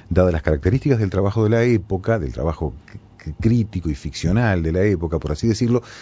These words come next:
había una, una al-, alianza muy fuerte entre narradores, críticos, para el caso Rodríguez Monegal, que, que, que, que estaba trabajando muy intensamente en Elmira Agustini.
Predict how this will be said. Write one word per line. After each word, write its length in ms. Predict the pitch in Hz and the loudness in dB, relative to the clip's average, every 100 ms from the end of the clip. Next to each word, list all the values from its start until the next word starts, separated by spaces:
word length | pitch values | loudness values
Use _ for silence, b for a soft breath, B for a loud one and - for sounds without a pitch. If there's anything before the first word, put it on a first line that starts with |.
| B B - | B B 0
había 200 | 110 135 | 2 4
una, 280 | 127 107 - | 4 2 0
una 320 | 120 107 95 | 0 2 4
al-, 240 | 90 85 67 | 2 0 0
alianza 420 | 87 117 135 95 | 0 0 0 0
muy 160 | 107 123 | 0 0
fuerte 640 | - 160 95 69 76 - | 2 2 2 0 -2 0
entre 300 | 80 73 80 B B B | -2 0 -2 B B B
narradores, 800 | 90 82 80 78 92 92 85 80 - | 0 2 2 2 2 2 0 -2 -2
críticos, 460 | 87 85 78 78 | 0 0 -2 -8
para 180 | - 78 | 0 0
el 80 | 71 | 2
caso 300 | 82 - 90 | 0 0 -2
Rodríguez 380 | 76 76 78 73 | 2 4 2 0
Monegal, 420 | 71 67 58 58 | 2 2 2 -2
que, 220 | 57 52 | -4 -6
que, 320 | - 58 53 - | -4 -6 -4 -8
que, 300 | - 101 53 | -8 -8 -8
que 100 | - | -4
estaba 220 | - 71 | 0 0
trabajando 420 | 67 67 76 73 | 0 -2 0 2
muy 140 | 76 | 2
intensamente 540 | 78 73 69 71 73 71 | 2 0 0 0 0 0
en 80 | 65 | -2
Elmira 240 | 65 65 | 0 0
Agustini. 420 | 60 57 - - | -2 -6 -12 -12